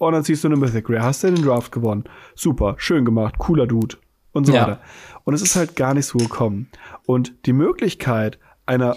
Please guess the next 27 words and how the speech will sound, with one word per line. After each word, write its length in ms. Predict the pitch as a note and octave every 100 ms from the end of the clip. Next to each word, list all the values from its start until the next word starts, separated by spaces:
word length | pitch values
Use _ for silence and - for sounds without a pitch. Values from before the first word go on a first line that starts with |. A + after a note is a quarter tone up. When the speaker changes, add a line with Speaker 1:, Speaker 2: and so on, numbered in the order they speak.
| -
Speaker 1:
weiteren 600 | A#2 A#2 E3 - G#3 F#3
Seltenheitsstufe, 1000 | D3 C3+ F3 - A#2 G#2+ - A2 - - -
mal 160 | C3
abgesehen 420 | E3 - G#3 G3
von 180 | F3+ D#3
diesem, 380 | C3+ C3 C3 B2+ - - -
äh, 20 | B2 A#2+ B2 A#2 A2+
äh, 40 | B2 -
se-, 260 | A#2+ B2 -
äh, 400 | C3 A#2+ A#2 A#2 A2+
äh, 60 | - -
Limitierung 600 | C#3+ D3 D3+ F#3 E3+ D3+ B2+
auf 180 | B2+ -
fünfhundert 800 | C3 B2+ D#3+ E3+ D3+ C#3 C#3 - - -
oder 200 | C3 C3+
irgendwelchen 640 | C3+ A#2+ D3+ D3+ B2+ A#2
Speaker 2:
Mhm. 120 | B2 -
Speaker 1:
neuen 260 | B2+ C#3+
Foilings 500 | D3 - C#3 C#3+ C3+
und 80 | B2+
sonst 220 | B2+ B2+
was, 200 | A#2+ A#2 - - - -
einfach 180 | D3+
nur 100 | A3
die 140 | F#3+ D3
Einführung 480 | D#3 F#3+ - D#3 D3+
von 380 | - C3 C3